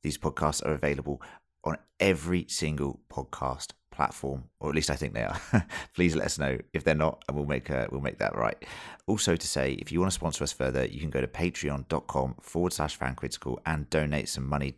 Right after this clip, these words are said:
to this podcast. This podcast is run by people who, it's not our full-time job, so please do, uh, if you can, spare any monies and you wanna support us and get access to some bonus content, then please do, uh, go to patreon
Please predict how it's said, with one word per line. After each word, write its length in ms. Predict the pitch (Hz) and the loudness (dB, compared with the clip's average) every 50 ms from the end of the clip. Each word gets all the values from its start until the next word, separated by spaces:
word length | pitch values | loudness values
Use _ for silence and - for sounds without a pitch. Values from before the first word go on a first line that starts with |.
| _ - | _ -6
to 160 | - - 80 | -4 -2 -2
this 140 | 65 65 - | -2 -4 -4
podcast. 500 | - 67 64 - - 60 53 52 - - _ - - - - - - - - _ _ - | -6 -6 -6 -4 -4 -4 -4 -4 -6 -10 _ -20 -20 -20 -20 -20 -20 -20 -20 _ _ 0
This 260 | 87 87 92 92 - | 2 4 4 2 0
podcast 560 | - - 80 76 - - 76 73 67 - - - | -2 -2 -2 -2 0 2 2 2 2 0 -4 -4
is 400 | - 80 78 76 73 71 71 - - - - | -2 0 2 2 2 0 -2 -4 -10 -10 -4
run 300 | 71 73 76 73 73 69 | 0 2 2 2 2 0
by 140 | 69 69 67 | 0 0 0
people 360 | - 78 73 - 67 69 67 | -2 -6 -8 -4 -4 -4 -4
who, 300 | - 73 71 69 67 58 - | -4 -4 -4 -4 -4 -6 -6
it's 440 | 57 57 50 57 64 58 60 - 76 | -6 -4 -4 -4 -4 -4 -4 -4 -2
not 100 | 80 60 | 0 0
our 80 | 62 69 | 0 -2
full-time 440 | - - 71 65 - 67 64 65 - | -2 -4 -6 -4 -4 -4 -4 -4 0
job, 320 | - 95 117 117 - - - - - - - _ | 2 2 2 2 0 -6 -18 -20 -20 -20 -16 _
so 180 | - - 65 65 | -8 -6 -6 -6
please 420 | - - 82 78 78 78 71 - | -4 -2 0 0 0 0 -2 -4
do, 380 | - - 78 76 73 73 69 - - - - - - - | -2 0 2 2 2 2 0 -4 -8 -16 -20 -18 -6 -2
uh, 260 | 69 71 69 69 - - | 0 2 2 2 2 0
if 200 | - - - 78 | -2 -6 -6 -8
you 40 | 71 | -4
can, 420 | - 92 90 90 82 76 85 - - _ _ | 0 2 4 4 4 2 0 -4 -8 _ _
spare 220 | - - - 85 | -10 -4 -2 0
any 120 | 80 76 73 | 0 0 0
monies 400 | 73 76 73 71 71 78 76 - | -2 -2 -2 -2 -2 -6 -6 -8
and 100 | 62 71 | -8 -6
you 60 | 78 | -4
wanna 100 | 76 73 | -4 -4
support 380 | - - - - - 76 - - | -4 -6 -6 -4 -2 -2 -2 -2
us 100 | - - | -2 -4
and 160 | - - 76 | -6 -6 -6
get 140 | - - - | -2 -2 -2
access 240 | 65 - - - - | -2 -2 -4 -6 -8
to 80 | - 80 | -6 -6
some 260 | - - 85 82 78 | -2 -2 -2 -2 0
bonus 260 | - 76 71 69 64 - | 0 0 0 0 -2 -4
content, 360 | - 71 67 - - - - | -6 -6 -6 -6 -6 -6 -6
then 120 | 67 69 - | -8 -8 -8
please 400 | - - 76 76 78 76 76 - - _ | -6 -4 -2 -2 -2 -2 -4 -8 -12 _
do, 380 | - 90 90 87 76 69 71 73 - - - - - - - _ - | 0 2 2 4 2 2 0 -4 -8 -14 -20 -20 -20 -20 -12 _ 0
uh, 360 | 67 69 67 67 64 58 - - - | 0 2 2 4 2 0 0 -2 -4
go 100 | - 64 | -4 -4
to 80 | 62 | -4
patreon 560 | - - 85 85 73 - - - 67 65 65 | -2 0 0 0 0 -2 -4 -4 -4 -4 -6